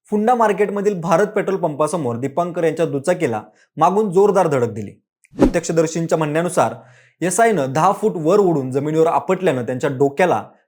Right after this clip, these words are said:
डाव्या पायाच्या गुडघ्याला आणि शरीराच्या इतर भागाला जबर दुखापत झाली होती. तेवढ्यात दीपांकरनं ज्या मित्राला फोन केला होता तोही तिथं आसपास पोहोचणारच होता, पण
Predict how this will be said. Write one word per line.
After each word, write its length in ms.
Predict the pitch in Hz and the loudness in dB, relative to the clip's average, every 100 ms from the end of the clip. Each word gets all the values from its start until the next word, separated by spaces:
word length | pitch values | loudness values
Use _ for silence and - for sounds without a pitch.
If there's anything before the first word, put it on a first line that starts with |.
| - | -2
डाव्या 280 | 139 170 196 | 2 4 2
पायाच्या 380 | 196 180 170 | 0 -2 -2
गुडघ्याला 520 | 180 151 151 190 147 107 - _ - | -4 -2 0 0 0 -6 -16 _ -8
आणि 160 | 185 | -6
शरीराच्या 460 | 220 190 208 214 220 | -2 -2 -2 -2 -4
इतर 240 | 196 220 226 | -4 -2 0
भागाला 300 | 175 123 131 | 0 -2 -2
जबर 300 | 147 165 160 | -2 -2 -4
दुखापत 320 | 143 139 123 | -4 -6 -6
झाली 240 | 117 107 | -8 -8
होती. 280 | 104 - - _ - | -10 -14 -20 _ 2
तेवढ्यात 220 | 202 240 | 4 6
दीपांकरनं 640 | 196 190 233 220 226 147 | 4 2 2 4 4 4
ज्या 140 | 127 160 | 2 2
मित्राला 320 | 156 160 175 | 2 0 0
फोन 300 | 175 165 202 | 0 0 2
केला 200 | 202 190 | 2 4
होता 280 | 185 - 120 | 4 2 -6
तोही 360 | 120 175 202 | -2 0 0
तिथं 160 | 190 190 | 0 0
आसपास 340 | 165 - 170 | 0 0 -6
पोहोचणारच 500 | 175 147 135 135 131 | -2 -4 -2 0 -2
होता, 220 | 117 - - _ _ _ _ - | -4 -10 -18 _ _ _ _ 2
पण 200 | 165 | 2